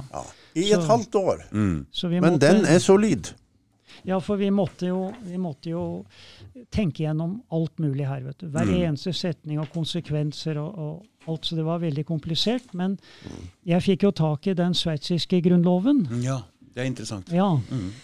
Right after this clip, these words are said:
Speaker 2: og den var på engelsk heldigvis, og ikke på tysk eller noe sånt.
Speaker 3: Mm.
Speaker 2: Så den klarte jeg å oversette og gå gjennom den.
Speaker 3: Hvordan var den?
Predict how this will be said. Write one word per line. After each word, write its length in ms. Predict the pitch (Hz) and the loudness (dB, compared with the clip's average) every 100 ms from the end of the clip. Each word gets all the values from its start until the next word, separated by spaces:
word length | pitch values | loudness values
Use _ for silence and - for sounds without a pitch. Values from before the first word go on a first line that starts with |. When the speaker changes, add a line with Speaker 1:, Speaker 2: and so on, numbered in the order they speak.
| 180 175 | -6 -2
Speaker 2:
og 80 | |
den 180 | 165 170 | 0 2
var 140 | 170 175 | 0 -2
på 680 | _ 185 180 180 175 180 180 | _ -8 -6 -6 -6 -6 -2
engelsk 440 | 165 185 247 - | 0 2 2 0
heldigvis, 520 | 214 214 220 262 - | 0 2 2 2 0
og 100 | 208 196 | -2 -2
ikke 280 | - 165 | -4 -6
på 360 | - 196 185 180 | -6 -6 -4 -4
tysk 280 | - 170 - | -4 -4 -2
eller 160 | 190 185 | -2 -2
noe 140 | 190 | -4
sånt. 320 | - 233 226 _ | -4 -6 -6 _
Speaker 3:
Mm. 200 | 117 98 113 - - _ | -6 -6 -6 -14 -20 _
Speaker 2:
Så 600 | - 214 208 214 214 214 190 | 0 2 4 2 0 -4 -6
den 200 | 170 202 | -4 -2
klarte 280 | 214 165 165 | -2 -2 0
jeg 140 | 170 | 0
å 220 | 202 180 | 2 2
oversette 640 | 135 - 175 - 262 277 247 | 2 0 -2 -2 2 2 2
og 400 | 208 190 202 214 214 214 | 0 2 2 -2 -6 -8
gå 240 | 214 180 147 | -2 2 2
gjennom 320 | 143 160 165 | 2 2 2
den. 320 | 139 143 139 110 | 2 4 4 2
Speaker 3:
Hvordan 320 | 92 110 95 | -2 -4 -4
var 160 | 78 78 | -6 -8
den? 240 | 73 | -12